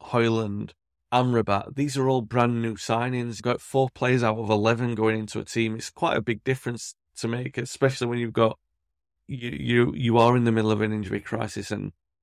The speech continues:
those players will be expected to sort of, they're expected to star. Højlund, like you said, is expected to start, score goals. Mount is expected to create.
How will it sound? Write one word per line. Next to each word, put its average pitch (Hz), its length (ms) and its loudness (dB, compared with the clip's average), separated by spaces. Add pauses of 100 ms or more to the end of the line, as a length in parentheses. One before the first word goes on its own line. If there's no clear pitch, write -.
(120)
those 117 200 2
players 110 280 2
will 107 80 0
be 107 120 2
expected 104 500 -4
to - 160 -10
sort 120 240 -6
of, 104 260 -12 (260)
they're 120 200 6
expected 120 540 -4
to - 100 -12
star. 113 580 0
Højlund, 113 380 2
like 110 140 -4
you 107 40 -6
said, 110 200 2
is 107 100 -4
expected - 460 -6
to - 60 -14
start, - 380 -8
score 113 340 0
goals. 113 340 2
Mount 110 320 -2
is 113 100 -8
expected 107 540 -6
to - 120 -14
create. 113 580 -2